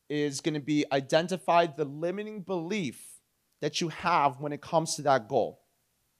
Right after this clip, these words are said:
What limiting beliefs do you have around that goal? I'll give you a moment. And then I want to,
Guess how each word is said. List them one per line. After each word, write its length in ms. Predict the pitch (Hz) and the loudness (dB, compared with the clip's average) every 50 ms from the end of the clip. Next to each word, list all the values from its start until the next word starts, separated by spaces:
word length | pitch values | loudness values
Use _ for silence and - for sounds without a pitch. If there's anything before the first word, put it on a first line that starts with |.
| _ _ _ _ _ _ _ _ _ _ _ _ _ _ _ _ _ _ _ _ - | _ _ _ _ _ _ _ _ _ _ _ _ _ _ _ _ _ _ _ _ 6
What 200 | 175 190 196 190 | 8 8 8 8
limiting 320 | 190 208 214 220 208 180 | 6 2 2 2 0 -2
beliefs 340 | 160 156 165 165 165 165 - | -2 0 0 0 0 -2 -8
do 100 | - 147 | -12 -12
you 200 | 151 160 180 170 - - | -12 -12 -14 -14 -12 -8
have 340 | 208 202 196 165 127 107 101 - - _ _ _ _ _ _ _ _ _ _ _ _ _ _ _ _ _ | -6 -2 -2 -2 -2 -2 -6 -12 -20 _ _ _ _ _ _ _ _ _ _ _ _ _ _ _ _ _
around 440 | - 135 139 139 139 139 143 143 135 | 0 4 6 6 6 6 6 4 2
that 260 | 131 127 127 123 - | 0 0 0 0 -2
goal? 320 | - 120 117 95 92 - _ _ _ _ _ _ _ _ _ _ _ _ _ _ _ _ _ _ _ _ _ _ _ _ _ _ _ _ _ _ _ _ _ _ _ _ _ _ _ _ _ _ _ _ _ _ _ _ _ _ _ _ - | -4 -4 -4 -4 -6 -10 _ _ _ _ _ _ _ _ _ _ _ _ _ _ _ _ _ _ _ _ _ _ _ _ _ _ _ _ _ _ _ _ _ _ _ _ _ _ _ _ _ _ _ _ _ _ _ _ _ _ _ _ -18
I'll 60 | 107 | -16
give 120 | 92 107 107 | -12 -10 -10
you 80 | 107 | -8
a 20 | 104 | -8
moment. 240 | 107 107 123 143 - _ _ _ _ _ _ _ _ _ _ _ _ _ _ _ _ _ _ _ _ _ _ _ _ _ _ _ _ _ _ _ _ _ _ _ _ _ _ _ _ _ _ _ _ _ _ _ - | -6 -8 -8 -10 -12 _ _ _ _ _ _ _ _ _ _ _ _ _ _ _ _ _ _ _ _ _ _ _ _ _ _ _ _ _ _ _ _ _ _ _ _ _ _ _ _ _ _ _ _ _ _ _ -8
And 140 | 170 175 190 | -2 2 4
then 140 | 208 240 | 4 4
I 80 | 262 254 | 4 4
want 240 | 233 226 214 208 208 | 6 6 6 6 6
to, 160 | 202 190 | 2 -6